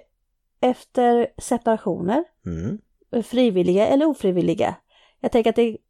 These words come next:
Speaker 1: själv personligen skulle jag tycka att det var jobbigare att komma över en separation där man blir lämnad. Eller kanske blir bedragen.
Speaker 2: Ja, det tycker jag också. Men,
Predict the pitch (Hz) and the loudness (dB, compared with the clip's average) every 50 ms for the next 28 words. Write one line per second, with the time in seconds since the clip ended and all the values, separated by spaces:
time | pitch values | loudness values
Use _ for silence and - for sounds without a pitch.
0 | _ - - - 247 240 247 254 247 - 262 - 254 226 208 214 233 - - 277 | _ -12 -4 0 2 2 2 0 -2 -2 -2 0 0 0 0 0 -2 0 0 -2
1 | 277 - 269 233 - 220 208 208 226 220 196 190 175 175 170 - 202 190 185 175 | 0 0 -2 -2 0 0 0 2 2 2 2 2 0 0 0 0 0 0 2 2
2 | 170 170 170 160 - 180 180 170 160 165 170 - - - _ _ _ _ _ _ | 2 2 0 0 0 0 0 0 0 0 -2 -4 -8 -14 _ _ _ _ _ _
3 | _ _ _ - - 202 - 190 180 - - 196 185 185 180 175 170 170 170 170 | _ _ _ -4 -4 -2 0 -2 -2 -2 -2 -2 0 0 0 0 2 2 0 0
4 | - - 185 185 185 180 190 190 214 240 240 233 233 214 190 165 165 185 226 247 | 0 0 0 0 0 0 2 2 2 2 4 2 2 2 2 0 0 0 -2 -2
5 | 233 - - _ _ _ _ _ _ _ _ _ _ _ _ - 220 220 202 196 | -2 -6 -16 _ _ _ _ _ _ _ _ _ _ _ _ 0 2 2 2 2
6 | - - 196 - - 190 185 202 190 175 180 180 170 180 175 160 - 156 170 185 | 0 -2 -4 -4 -4 -6 -2 -2 0 0 0 0 0 0 0 -2 -4 -4 -2 0
7 | 214 285 330 359 - _ _ _ _ _ _ _ _ _ _ _ _ _ _ - | 0 2 0 0 -4 _ _ _ _ _ _ _ _ _ _ _ _ _ _ -4
8 | 107 101 101 117 156 175 - _ _ _ _ _ _ _ - 113 113 - _ _ | -2 0 0 0 0 -2 -6 _ _ _ _ _ _ _ -6 -6 -6 -6 _ _
9 | _ _ - - 175 - 196 175 147 - - - 117 113 123 113 | _ _ -18 -16 -6 -2 0 0 0 0 -2 -2 -2 -2 -2 -2